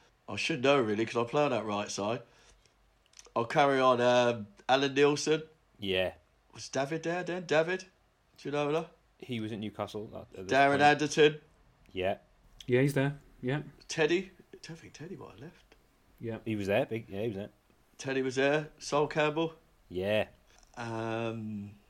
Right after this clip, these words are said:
Speaker 1: Alan Everson.
Speaker 3: No.
Speaker 1: Chris Armstrong.
Speaker 2: Yes.
Speaker 1: Will Fox.
Speaker 2: <laughs> Yeah.
Speaker 3: No,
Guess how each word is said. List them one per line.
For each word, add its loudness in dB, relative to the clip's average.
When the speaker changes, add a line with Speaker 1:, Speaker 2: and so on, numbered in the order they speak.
Speaker 1:
Alan 0
Everson. 0
Speaker 3:
No. -2
Speaker 1:
Chris -6
Armstrong. 0
Speaker 2:
Yes. -4
Speaker 1:
Will 0
Fox. 0
Speaker 2:
<laughs> 8
Yeah. -2
Speaker 3:
No, 12